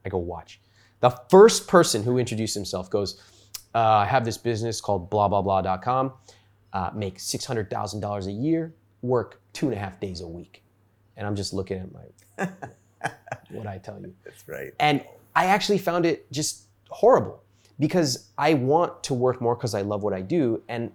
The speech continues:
Speaker 1: money to me, that's not the success factor. That's just a byproduct. What I learned is that, uh, the people who were in that room had a really tif-, difficult challenge because they had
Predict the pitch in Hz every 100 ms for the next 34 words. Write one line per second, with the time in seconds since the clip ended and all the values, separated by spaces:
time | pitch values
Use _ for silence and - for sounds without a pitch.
0 | _ 123 147 165 175 151 - 143 165 131
1 | 123 - 123 143 156 139 - 120 - 107
2 | 127 123 - 95 92 95 98 - 120 -
3 | 92 120 - 87 85 _ _ - - _
4 | _ _ _ - 117 220 247 147 147 135
5 | 110 98 _ - _ _ _ _ - -
6 | 117 123 - - _ _ _ _ _ _
7 | _ _ 123 117 107 - 214 233 175 147
8 | 135 113 90 107 95 110 101 - 95 110
9 | 127 120 - 113 - 95 107 95 92 92
10 | 92 87 - - _ - 117 147 117 117
11 | 117